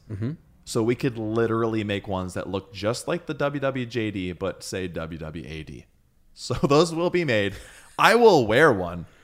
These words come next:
Speaker 1: Oh, I would too. I would,
Speaker 2: And
Speaker 1: I'd wear it every day.
Speaker 2: we're gonna wear it, and
Speaker 1: Yeah.
Speaker 2: especially when we podcast, and it, it can be sent out to you guys too. So as part of that goodie bag. So anyway, I'm sorry. Uh, show is gonna mostly,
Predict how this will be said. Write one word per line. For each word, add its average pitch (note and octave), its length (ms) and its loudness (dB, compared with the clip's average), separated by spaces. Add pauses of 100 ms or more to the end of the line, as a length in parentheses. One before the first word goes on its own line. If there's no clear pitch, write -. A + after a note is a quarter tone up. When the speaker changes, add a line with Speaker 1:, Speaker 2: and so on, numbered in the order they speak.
(140)
Speaker 1:
Oh, A#2+ 40 4
I B2 60 6
would A#2 240 2
too. - 160 -6
I G#2+ 100 -2
would, A#2+ 80 0
Speaker 2:
And C#3 120 2
Speaker 1:
I'd - 60 -2
wear A2 80 0
it G#2 40 -4
every E2 160 -6
day. - 80 -2
Speaker 2:
we're D#3 80 0
gonna C#3 100 0
wear A2+ 240 2
it, A2 120 -2
and A2 120 -6
Speaker 1:
Yeah. - 60 -8
Speaker 2:
especially D#3 240 0
when F#2 100 -6
we G#2 60 -8
podcast, E2 500 -4
and F#2+ 160 -6
it, G#2 300 -8
it G2 180 -6
can G2+ 140 -6
be F#2+ 120 -6
sent F2 220 -8
out - 160 -10
to - 100 -16
you E2 100 -10
guys D#2+ 280 -8
too. D#2 280 -12
So D2+ 360 -12 (140)
as E2+ 100 -14
part D#2+ 220 -10
of - 40 -12
that D2+ 140 -12
goodie D#2+ 200 -12
bag. C#2+ 200 -12 (540)
So - 180 -20
anyway, F#2+ 240 -4
I'm E2+ 120 -8
sorry. F2 280 -2 (380)
Uh, G2 380 0
show A2+ 500 2
is G2+ 180 -6
gonna G2 180 -4
mostly, A2+ 600 -2